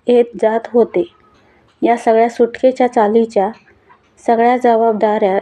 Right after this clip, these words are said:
शिवरायांनी संभाजीराजांवर सोपविल्या आणि महालापासून कुंभाराच्या वाड्यापर्यंत सगळी चाल संभाजीराजानं व्यवस्थित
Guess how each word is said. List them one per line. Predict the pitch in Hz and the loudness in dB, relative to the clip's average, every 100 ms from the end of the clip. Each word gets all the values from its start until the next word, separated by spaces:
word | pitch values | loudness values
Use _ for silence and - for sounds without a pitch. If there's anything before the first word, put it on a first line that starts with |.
| - | -6
शिवरायांनी | - 254 262 247 214 208 202 190 - - - | -2 2 4 2 0 0 2 2 2 -4 -2
संभाजीराजांवर | 240 233 247 269 262 214 208 220 226 196 190 240 294 _ - _ _ | 0 2 2 2 4 2 2 0 2 4 4 2 -6 _ -20 _ _
सोपविल्या | - 233 226 220 208 165 - _ _ _ _ _ _ _ _ _ _ _ _ _ _ _ _ _ _ _ _ - | -2 0 2 2 2 0 -4 _ _ _ _ _ _ _ _ _ _ _ _ _ _ _ _ _ _ _ _ -4
आणि | 226 233 214 - | 0 4 2 2
महालापासून | 208 226 233 240 247 226 220 202 196 | 0 2 2 2 2 -2 -2 0 0
कुंभाराच्या | 175 233 226 233 233 208 - 208 | 2 0 2 2 2 0 0 0
वाड्यापर्यंत | 214 208 214 220 220 208 208 196 226 - - - - | 0 2 0 0 0 0 -2 -2 -6 -10 -20 -20 -4
सगळी | 233 233 247 | 0 4 2
चाल | 247 214 202 | 2 0 0
संभाजीराजानं | 208 226 220 214 220 240 226 202 202 196 196 220 | -2 -2 0 0 2 0 2 0 2 2 2 2
व्यवस्थित | 220 208 214 - 240 | 2 2 0 0 -4